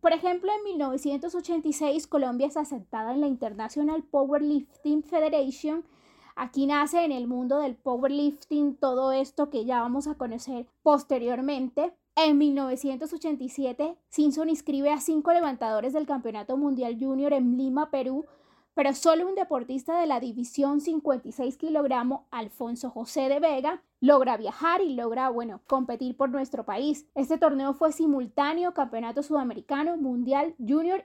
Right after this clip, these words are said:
y máster. Se logra un campeón sudamericano junior, segundo lugar en total, primer lugar en la modalidad de press banco en un mundial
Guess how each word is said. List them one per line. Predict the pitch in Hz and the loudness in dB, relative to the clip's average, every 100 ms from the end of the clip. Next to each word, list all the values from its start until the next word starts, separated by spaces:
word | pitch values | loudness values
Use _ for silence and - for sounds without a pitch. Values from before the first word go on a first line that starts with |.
| - | -2
y | 262 | -2
máster. | 233 285 311 - - 139 _ - | 2 2 2 -2 -16 -20 _ -2
Se | 311 311 | 2 4
logra | 294 277 | 6 4
un | 285 | 2
campeón | 285 269 254 254 254 | 0 0 -2 -4 -2
sudamericano | 302 302 254 226 247 254 294 | 0 0 -2 -4 -2 0 0
junior, | 311 285 302 320 - _ _ _ _ | 2 2 0 -2 -8 _ _ _ _
segundo | - 285 262 262 | 4 4 4 4
lugar | 294 285 277 | 4 4 2
en | 294 311 | 2 0
total, | 359 339 320 339 _ _ - | 0 2 2 0 _ _ 0
primer | 339 302 302 302 | 4 6 4 4
lugar | 339 339 330 - - | 2 2 0 -2 -4
en | 320 311 | -2 0
la | |
modalidad | 269 262 247 240 240 240 | 0 -2 -4 -2 -2 0
de | 277 285 | 2 2
press | 320 302 269 | 2 2 2
banco | 302 294 302 | 4 4 4
en | 302 | 4
un | 294 | 4
mundial | 320 330 302 311 | 2 0 2 2